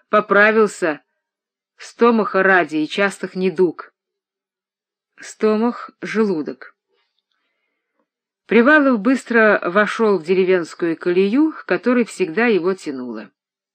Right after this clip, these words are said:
Поездка с Нагибиным по деревням и мелким хлебным ярмаркам отнимала большую половину времени, а другая уходила целиком на мельницу. Работа закипела. Сотни подвод ежедневно прибывали к мельнице,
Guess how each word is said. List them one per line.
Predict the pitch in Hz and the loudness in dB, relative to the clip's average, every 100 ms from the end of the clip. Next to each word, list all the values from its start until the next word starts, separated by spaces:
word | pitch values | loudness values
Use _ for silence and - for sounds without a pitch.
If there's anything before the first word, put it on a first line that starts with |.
| _ _ _ _ _ _ _ _ _ | _ _ _ _ _ _ _ _ _
Поездка | 202 247 294 - 254 | 2 4 4 2 -4
с | - | 0
Нагибиным | 247 220 269 233 233 | 0 2 0 2 0
по | 202 | 0
деревням | 208 220 220 208 262 254 | -2 0 0 2 2 0
и | - | 0
мелким | 214 233 240 - 202 | 0 2 0 -2 -8
хлебным | - 208 202 190 196 | -2 -2 0 -2 -2
ярмаркам | 208 277 208 170 143 127 - _ _ _ - | 0 0 0 -4 -8 -10 -12 _ _ _ -6
отнимала | 196 214 220 262 254 247 226 _ _ _ | -4 -2 0 2 2 0 -2 _ _ _
большую | 170 254 247 247 233 | -2 0 0 -2 -2
половину | 214 226 220 240 | 0 0 2 0
времени, | 233 202 151 135 123 123 _ _ _ _ _ _ _ _ | 0 0 -2 -4 -10 -14 _ _ _ _ _ _ _ _
а | 185 | 0
другая | 202 240 262 320 | 2 2 4 2
уходила | 220 208 190 247 262 | 2 0 -2 -2 -2
целиком | - 180 160 226 220 | -2 -4 -2 -2 -2
на | 175 | -2
мельницу. | 151 135 120 120 - 113 - _ _ _ _ _ - | -4 -6 -8 -14 -16 -18 -18 _ _ _ _ _ -2
Работа | 190 202 302 302 | 0 2 2 2
закипела. | 262 247 - 220 147 131 98 - _ _ _ _ _ | -2 -2 -4 -8 -6 -8 -10 -16 _ _ _ _ _
Сотни | - - 302 - 262 | -14 -2 0 0 -2
подвод | - 220 208 269 262 | 0 0 0 -4 -2
ежедневно | 233 208 180 233 240 208 | -4 -2 -2 -2 -2 -2
прибывали | 196 180 190 220 202 | -2 -2 0 0 0
к | 190 | -2
мельнице, | 220 285 254 254 - 247 | -2 0 0 -2 -4 -8